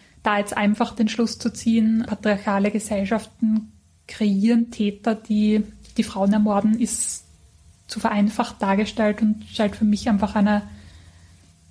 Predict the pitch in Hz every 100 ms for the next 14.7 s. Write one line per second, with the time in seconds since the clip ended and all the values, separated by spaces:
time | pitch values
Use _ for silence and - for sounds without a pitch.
0 | - 311 190 196 202 - - - _ _
1 | _ - 220 220 202 - _ - 220 233
2 | 254 233 220 220 220 240 - 240 240 -
3 | - 202 208 226 208 196 - _ _ 214
4 | 196 220 233 - _ 240 214 214 233 208
5 | 214 214 - _ _ _ _ _ - 220
6 | 233 269 - 240 220 226 208 196 220 254
7 | 220 202 - - - - 208 - 214 214
8 | 233 226 - - 202 196 - - - 220
9 | 214 208 - 208 220 214 - 220 214 226
10 | 214 - 202 190 202 - - - - -
11 | _ 214 208 - 214 214 240 240 233 233
12 | - 233 - 214 233 - 226 - 220 226
13 | - - 226 226 220 220 233 226 226 214
14 | 233 - 240 - 262 247